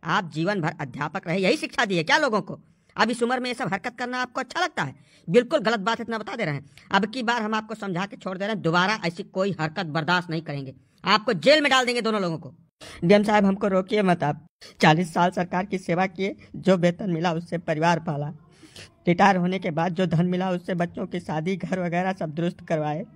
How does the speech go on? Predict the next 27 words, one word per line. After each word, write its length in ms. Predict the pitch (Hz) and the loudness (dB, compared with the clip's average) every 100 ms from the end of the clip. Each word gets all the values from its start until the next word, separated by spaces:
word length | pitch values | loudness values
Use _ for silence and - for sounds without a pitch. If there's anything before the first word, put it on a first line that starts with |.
| _ 196 | _ -4
अब 80 | |
सरकार 360 | 185 196 202 214 | -2 0 2 2
ने 100 | 302 | 0
पेंशन 400 | 214 156 180 202 | -4 -4 -2 -2
बंद 180 | 185 202 | -2 -4
कर 160 | 202 185 | -4 -2
दी 140 | 196 | 0
है, 140 | 202 | 2
हम 120 | 208 202 | 2 2
कहाँ 240 | 180 175 | 2 2
जाएं? 260 | 160 170 151 - | 0 -4 -8 -6
बच्चे, 320 | 160 190 - | -4 -4 -2
हमारी 320 | 180 185 208 302 | 0 2 2 -2
कुछ 160 | 196 - 160 | -8 -8 -6
देखभाल 420 | 180 170 139 170 | -4 -2 -2 0
नहीं 180 | 151 170 | -2 -6
कर 200 | 170 156 | -6 -4
रहे 200 | 151 143 | -2 -4
हैं, 160 | 156 214 - - | -4 -6 -6 -2
ऐसी 320 | 156 170 185 190 | 0 0 -2 -4
स्थिति 300 | - - 190 | -6 -4 0
में 100 | 175 | 0
मर 220 | 147 196 | 2 4
जाना 260 | 175 202 175 | 4 2 2
ही 100 | 165 | 2
बेहतर 360 | 170 143 151 | 0 0 -4
है। 120 | 143 | -4